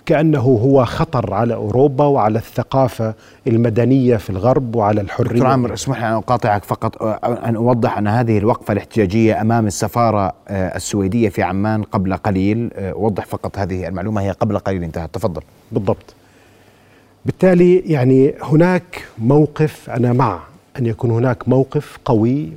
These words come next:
Speaker 1: وواضح، ولكن بنفس الوقت نعيد بين الفترة والأخرى تعود المشكلة للظهور من جديد وكأن شيئًا لم يكن.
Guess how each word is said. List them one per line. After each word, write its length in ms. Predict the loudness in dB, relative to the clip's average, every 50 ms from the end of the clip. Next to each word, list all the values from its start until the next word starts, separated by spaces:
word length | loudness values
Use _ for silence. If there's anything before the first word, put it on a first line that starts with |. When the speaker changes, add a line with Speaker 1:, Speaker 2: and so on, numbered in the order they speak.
| -14 -10 -8
Speaker 1:
وواضح، 760 | -4 -2 2 2 4 4 4 2 0 -2 -4 -6 -12 -14 -18 -20 -20 -20 -20 -20 _ -2
ولكن 340 | 0 2 2 2 0 0 0
بنفس 400 | 0 0 0 -2 -2 -4 -4 -2
الوقت 320 | 0 0 0 0 -2 -8 -20 -20 -20 _ _ _ _ _ _ _ _ _ _ _ _ _ _ _ _ _ _ _ 2
نعيد 540 | 4 4 4 6 4 4 4 4 2 0 -2 -8 -14 -20 -20 _ -4
بين 200 | 2 4 4 6
الفترة 440 | 6 4 2 2 0 0 0 0 0 0
والأخرى 420 | -2 -2 -4 -4 -4 -2 -2 -2 0
تعود 540 | 0 -2 0 2 4 4 4 4 4 2 -2 -10 -12 -6 -2
المشكلة 560 | 0 2 2 2 0 -2 -4 -2 -2 0 2
للظهور 600 | 2 2 2 2 0 0 0 0 2 0 0 0 0
من 180 | 0 0 0 0
جديد 420 | -2 -4 -4 -2 -2 -4 -4 -4
وكأن 420 | -6 -6 -6 -6 -6 -4 -4 -4 -4
شيئًا 260 | -4 -6 -8 -8 -8
لم 220 | -10 -10 -10 -10
يكن. 260 | -10 -12 -12 -14 -16